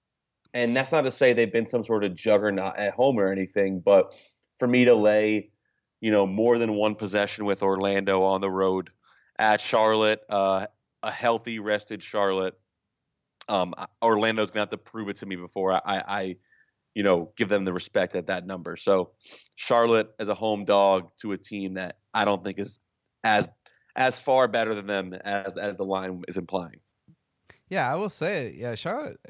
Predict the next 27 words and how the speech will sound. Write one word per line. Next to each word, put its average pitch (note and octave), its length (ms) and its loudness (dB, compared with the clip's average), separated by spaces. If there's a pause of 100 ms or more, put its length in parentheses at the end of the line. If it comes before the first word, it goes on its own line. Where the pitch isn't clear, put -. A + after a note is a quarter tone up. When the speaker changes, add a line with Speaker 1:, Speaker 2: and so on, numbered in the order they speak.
(140)
Speaker 2:
uh, G#2+ 580 -6 (100)
just A2 180 -14
pulling G#2+ 280 -6
up F#2+ 160 -12 (180)
their F2+ 840 -6 (240)
record G#2 600 -10
here, F2+ 560 -10 (260)
they A2+ 160 -6
are D#3+ 640 -6 (240)
seven C3 380 -8
and G#2+ 200 -10
three G#2+ 240 -8
against F2+ 300 -12
the F2 100 -14
spread G2+ 420 -8
in E2+ 120 -12
their D#2+ 160 -10
last F2 380 -8
ten. F#2+ 260 -8
So - 120 -18
they B2 120 -8
have D3 380 -8
been G2+ 480 -8 (100)
playing G#2 500 -8
better F#2+ 380 -6
than E2+ 240 -12
maybe, F2 440 -10